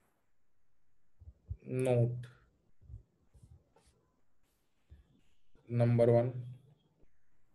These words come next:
एल आई प्लस is greater than एम जी plus two is greater than ए एल plus three, Period थ्री,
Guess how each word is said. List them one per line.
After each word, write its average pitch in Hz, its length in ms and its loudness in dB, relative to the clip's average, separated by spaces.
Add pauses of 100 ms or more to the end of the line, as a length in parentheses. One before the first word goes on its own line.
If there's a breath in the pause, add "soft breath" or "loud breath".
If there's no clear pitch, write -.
(880)
एल 120 140 4
आई 127 160 8 (120)
प्लस 135 280 6 (1700)
is 120 180 -2
greater 120 300 2
than 127 180 2
एम 123 220 4
जी 127 140 4 (320)
plus 131 240 0 (100)
two 131 140 -2
is 123 100 0
greater 123 260 4
than 131 200 4 (840)
ए 127 160 4
एल 123 140 6 (300)
plus 123 340 4
three, 139 140 0 (4000)
Period 127 460 4
थ्री, 135 140 0